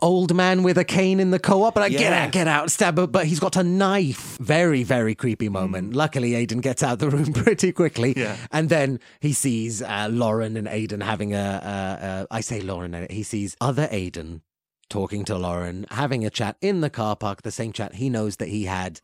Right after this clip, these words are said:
Speaker 1: twelve hours ago. I don't think he, he, he hasn't made it clear in the movie yet that it is twelve hours, but because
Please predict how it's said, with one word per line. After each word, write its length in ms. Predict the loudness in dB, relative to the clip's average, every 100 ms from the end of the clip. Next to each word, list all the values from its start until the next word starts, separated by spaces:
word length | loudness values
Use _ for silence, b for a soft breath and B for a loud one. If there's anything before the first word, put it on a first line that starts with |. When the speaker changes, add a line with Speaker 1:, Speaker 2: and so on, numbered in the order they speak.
| -2
Speaker 1:
twelve 320 | 0 2 0
hours 260 | -4 -4 -8
ago. 280 | -6 -6 -4
I 80 | -4
don't 200 | -2 -2
think 240 | -2 -4
he, 600 | -8 -6 -2 0 2 2
he, 200 | 2 0
he 160 | 2 2
hasn't 280 | 4 2 2
made 180 | 0 0
it 120 | -2
clear 300 | 0 2 4
in 80 | 4
the 60 |
movie 240 | 4 4 4
yet 200 | 2 2
that 100 | 0
it 100 | 2
is 200 | 2 0
twelve 300 | 2 2 4
hours, 340 | 4 4 2 2
but 180 | 0 -2
because 320 | -2 -2